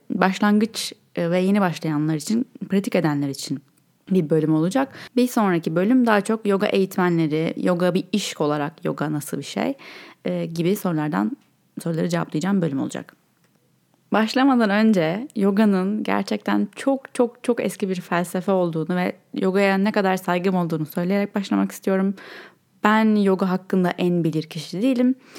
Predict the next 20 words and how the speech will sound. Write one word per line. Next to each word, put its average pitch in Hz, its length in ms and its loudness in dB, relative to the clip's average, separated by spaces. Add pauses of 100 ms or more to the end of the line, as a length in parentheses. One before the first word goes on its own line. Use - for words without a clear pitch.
(260)
Sadece 233 560 2 (680)
çok 247 220 2
sevdiğim 190 540 2
ve 185 60 0
kendimi 196 840 0 (140)
oldukça 196 340 -2
gel-, 196 200 0
elinden 190 380 2
geldiğince 190 280 2
geliştirmeye 185 460 -2
çalıştığım 160 480 -4
bir 165 80 -2
alan. 240 260 2 (460)
Onunla 233 260 4
ilgili 196 180 -2
sizinle 190 380 -2
bildiklerimi 185 440 -2
paylaşmak 175 540 -6
için 214 320 -4
buradayım. 165 340 -6